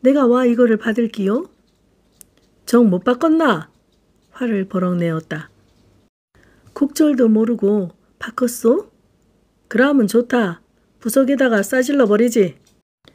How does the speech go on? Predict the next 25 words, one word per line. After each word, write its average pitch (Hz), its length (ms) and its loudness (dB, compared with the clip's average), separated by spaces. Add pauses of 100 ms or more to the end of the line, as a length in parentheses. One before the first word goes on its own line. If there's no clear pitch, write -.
(200)
"희한한 277 460 0
성미도 294 480 -2
다 196 160 -6
먹었네. 208 600 -2
그라면 320 400 0
인주소." 240 640 -2 (800)
강포수의 196 540 -2
입은 185 260 -4
금세 185 440 -4
해벌어졌다. 190 800 -6 (1300)
심해 247 300 2
차지 233 300 0
않겠지만은 208 920 0 (340)
졸지간에 196 760 -2
내가 190 260 -2
뭐를 190 320 0
알아? 190 480 -4 (1500)
금가락지 269 540 0
한 247 180 0
짝에 240 320 0
비하면 233 460 -2
세 - 180 -6
발의 247 320 0
피지 294 300 -4
뭐. 240 340 -4